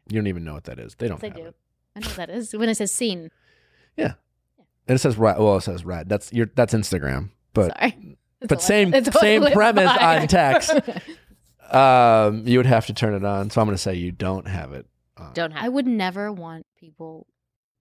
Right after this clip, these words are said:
Speaker 2: to know that I've read their text, 'cause then,
Speaker 1: Well,
Speaker 2: so
Speaker 1: follow.
Speaker 2: sometimes Roxy will <laughs> co-, text me and I'll be like, "I'm,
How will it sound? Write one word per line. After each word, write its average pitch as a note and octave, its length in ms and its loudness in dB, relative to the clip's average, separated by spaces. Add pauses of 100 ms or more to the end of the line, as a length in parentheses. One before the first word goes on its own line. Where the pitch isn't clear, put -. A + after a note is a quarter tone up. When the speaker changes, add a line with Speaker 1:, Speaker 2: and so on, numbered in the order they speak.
(160)
Speaker 2:
to - 120 -14
know E3 420 -16 (120)
that E3+ 100 -14
I've D#3+ 140 -14
read E3 140 -16
their E3 100 -20
text, - 320 -18
'cause F#3 160 -10
then, F3+ 300 -8 (100)
Speaker 1:
Well, - 80 -20
Speaker 2:
so A#3+ 180 -2
Speaker 1:
follow. - 200 0
Speaker 2:
sometimes D4+ 320 2
Roxy A3 400 0
will G#3 260 -2 (240)
<laughs> - 240 -20
co-, - 240 -2
text - 260 -4
me A3+ 200 0
and A#3 180 0
I'll A3 140 2
be G#3+ 60 2
like, G#3+ 280 2
"I'm, C#4+ 320 -4